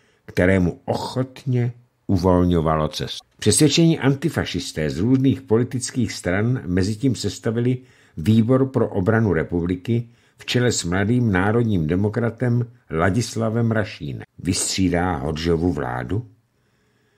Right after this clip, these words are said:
Bude mít Československo v předvečer boje vládu Lidové fronty, o kterou již komunistická strana řadu měsíců usilovala? Bude to skutečně vláda důsledné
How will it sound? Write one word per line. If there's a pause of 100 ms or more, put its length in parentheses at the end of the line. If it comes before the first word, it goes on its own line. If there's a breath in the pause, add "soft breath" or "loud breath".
(180)
Bude
mít
Československo
v
předvečer
boje (360 soft breath)
vládu
Lidové
fronty, (400 soft breath)
o
kterou
již
komunistická
strana
řadu
měsíců
usilovala? (240)
Bude
to
skutečně
vláda
důsledné